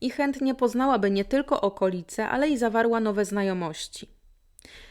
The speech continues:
Po kilku tygodniach zaprzyjaźniania się z Lucasem miała okazję porozmawiać o zaginięciu Kelsey. Mężczyzna się przed nią otworzył, powiedział, że zaginiona była jego najlepszą przyjaciółką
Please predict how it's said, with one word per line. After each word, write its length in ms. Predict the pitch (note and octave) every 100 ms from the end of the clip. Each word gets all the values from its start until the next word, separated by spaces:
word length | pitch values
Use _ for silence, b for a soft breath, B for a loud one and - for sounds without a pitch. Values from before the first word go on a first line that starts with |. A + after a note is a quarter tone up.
| B
Po 100 | G#3+
kilku 320 | A3 D#4 D#4+
tygodniach 480 | D#4+ A3+ A#3+ A#3+ A3
zaprzyjaźniania 760 | G#3 G#3+ A3 G#3+ G#3 A#3 A#3+ A#3
się 160 | A3
z 60 | G3
Lucasem 720 | G3+ G3 F3 D#3+ E3+ E3 E3+ -
miała 340 | G#3 A3 B3
okazję 440 | A#3 A#3 A#3 G#3+ A#3
porozmawiać 680 | A#3 A3 G3+ G#3 F#3 G#3 G#3+
o 40 |
zaginięciu 520 | G#3+ G3+ G#3 G#3 A3
Kelsey. 600 | G#3+ G3 F#3 - - - - _ - B B B B B
Mężczyzna 460 | A3 A#3 - C#4 C#4
się 120 | C4
przed 220 | - A#3+
nią 160 | A3+ A3
otworzył, 720 | G#3+ - G3 F3 E3+ E3 G3 F#3+
powiedział, 480 | G#3+ G#3 A3+ A3+ G#3+
że 320 | G3+ G#3 G3+
zaginiona 520 | F#3+ G3+ G#3 A3 A3+
była 220 | G#3 G#3 G3+
jego 180 | G3+
najlepszą 460 | G3+ G3 G#3 - A#3
przyjaciółką 840 | - A#3 G#3+ - F#3 E3 F3 F3+